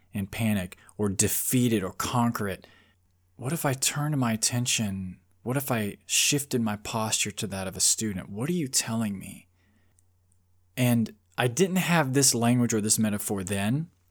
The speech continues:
but I can tell you that as I worked through that, and it took probably a couple years, um,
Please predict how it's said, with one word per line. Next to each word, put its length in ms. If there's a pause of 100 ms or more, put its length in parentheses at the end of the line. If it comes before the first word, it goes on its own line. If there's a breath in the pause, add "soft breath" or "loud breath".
(540)
but 120
I 60
can 360
tell 220
you 100
that 220
as 220
I 100
worked 580
through 680
that, 460
and 140
it 160
took 580 (1600 soft breath)
probably 260
a 40
couple 280
years, 680 (460 soft breath)
um, 500